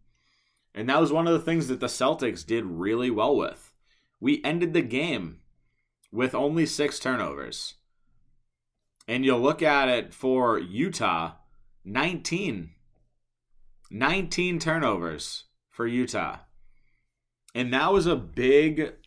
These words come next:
big adjustment for the Celtics. Like, we outscored Utah thirty-one to ten in points off turnovers.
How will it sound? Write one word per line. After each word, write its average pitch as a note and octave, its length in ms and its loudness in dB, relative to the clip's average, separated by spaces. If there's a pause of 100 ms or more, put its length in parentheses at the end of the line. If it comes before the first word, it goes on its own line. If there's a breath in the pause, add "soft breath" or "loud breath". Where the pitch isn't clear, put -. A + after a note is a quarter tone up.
(140)
big C#3+ 440 0 (200)
adjustment G2 840 -4 (640)
for B2 140 0
the B2+ 80 0
Celtics. - 720 -4 (640)
Like, G2+ 180 -2
we B2+ 180 2
outscored D#3 800 2
Utah B2 440 0
thirty-one C3+ 800 0
to - 160 -6
ten E2+ 580 -10 (580)
in A2 160 -6
points A#2+ 320 -2
off A2 200 2
turnovers. D#2+ 680 -6